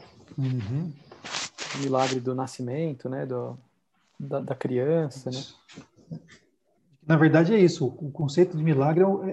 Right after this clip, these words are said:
Speaker 1: é, é, corresponde ao conceito do nascimento, que é o, o acontecimento de algo totalmente inesperado que foge à lógica dos acontecimentos, né? Rompe com a lógica da causalidade. O milagre é exatamente isso, né?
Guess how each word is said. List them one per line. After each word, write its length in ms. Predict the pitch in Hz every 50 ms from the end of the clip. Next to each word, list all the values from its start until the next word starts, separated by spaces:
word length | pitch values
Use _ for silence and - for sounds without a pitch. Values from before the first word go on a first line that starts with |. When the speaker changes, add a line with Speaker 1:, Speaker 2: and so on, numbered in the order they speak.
| - 196
Speaker 1:
é, 640 | 180 160 160 165 - 185 160 151 147 139 135 131 135
é, 100 | 147 - - _ _ _ _ - - - - _ _ _ _ - _
corresponde 640 | _ - 147 123 175 165 170 - - 185 180 185 190
ao 60 | 180
conceito 520 | 185 185 175 165 - 180 170 170 170 185
do 80 | 165 170
nascimento, 800 | 180 185 180 175 - 208 185 151 143 160 165 139 - - 117 - - _ _ _ _ _ _ _ _ _ _ _ _ _ _
que 140 | _ - 139
é 140 | 131 135 139
o, 320 | 139 143 147 156 156 180
o 60 | 175
acontecimento 920 | 165 165 - - 165 160 170 160 156 - - 151 143 147 156 165 160 - 175
de 140 | 160 156 165
algo 600 | 151 147 151 160 156 156 170 170 170 165 - - _ _ _ _ _ _ _
totalmente 600 | - 185 185 185 196 190 175 175 175 - - -
inesperado 720 | 170 160 160 - - - 170 151 143 147 151 165 165 165 156
que 120 | - 175
foge 680 | 156 - - - 170 156 160 170 170 160 156 175 180 180 - - - - - _ _ _ _ _ _
à 120 | - 156 147
lógica 640 | 143 139 139 139 147 156 156 147 156 170 165 165 160
dos 160 | 151 156 147
acontecimentos, 1040 | 165 165 - 175 165 185 175 170 - 196 180 170 160 151 139 131 - - - - -
né? 220 | 135 131 135 127 - - _ _ _ _
Rompe 400 | - - 160 185 190 185 175 165
com 140 | - - 156
a 60 | 139
lógica 360 | 131 131 135 123 - - 139
da 120 | 123 127
causalidade. 800 | 127 - - 135 113 127 120 113 127 117 120 123 120 117 113 127
O 40 | 135
milagre 300 | 151 156 175 202 190 214
é 20 |
exatamente 580 | 185 220 208 - 214 208 208 190 - - 196 165
isso, 280 | 139 139 - - 131
né? 120 | 123 127